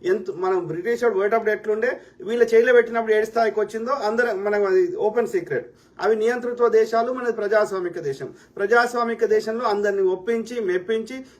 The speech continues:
చేసేటప్పుడు కొంచెం స్లోగా నడుస్తుంది బండి. కానీ రెండు వేల పద్నాలుగు నుంచి తిరోగమనం ఉంది, బ్యాక్వర్డ్స్ పోతుంది. ఉన్న కంపెనీలన్నీ ప్రైవేట్ చేయలేబెడుతున్నారు,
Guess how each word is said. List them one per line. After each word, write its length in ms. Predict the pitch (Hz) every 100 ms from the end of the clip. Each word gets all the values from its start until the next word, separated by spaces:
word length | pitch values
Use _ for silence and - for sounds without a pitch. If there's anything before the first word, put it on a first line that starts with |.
| -
చేసేటప్పుడు 560 | 214 220 233 220 202 277 453 - - 220
కొంచెం 200 | 277 269
స్లోగా 420 | 262 262 262 220
నడుస్తుంది 320 | 202 185 165 135
బండి. 220 | 123 127
కానీ 160 | 180
రెండు 220 | 208 214 233
వేల 240 | 247 247
పద్నాలుగు 460 | 233 214 226 233 233
నుంచి 220 | 240 277
తిరోగమనం 580 | 254 262 247 240 214 185
ఉంది, 240 | 151 117
బ్యాక్వర్డ్స్ 540 | - 180 214 220 214 190
పోతుంది. 440 | 151 135 107 92 _ _ -
ఉన్న 180 | 175 214
కంపెనీలన్నీ 540 | 214 190 202 190 190
ప్రైవేట్ 440 | 185 185 214 214 220
చేయలేబెడుతున్నారు, 600 | 208 214 208 208 220